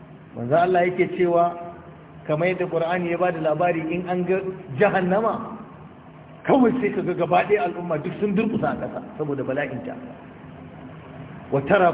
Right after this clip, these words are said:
kulla ummatin jasiya", kamar yadda ya zo a cikin suratul Jasiya. Kowace al'umma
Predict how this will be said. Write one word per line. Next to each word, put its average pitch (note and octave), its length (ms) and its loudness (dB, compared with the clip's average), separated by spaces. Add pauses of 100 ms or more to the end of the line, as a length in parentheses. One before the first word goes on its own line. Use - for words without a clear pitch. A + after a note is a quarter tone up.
kulla F#3 300 2
ummatin F3 560 0
jasiya", F3 520 2 (1600)
kamar E3+ 220 4
yadda F3 80 2
ya F3 80 6
zo F3+ 60 4
a D#3 80 0
cikin E3 240 -4
suratul E3+ 340 2
Jasiya. C#3+ 400 0 (1200)
Kowace C4 380 8
al'umma G3 400 -6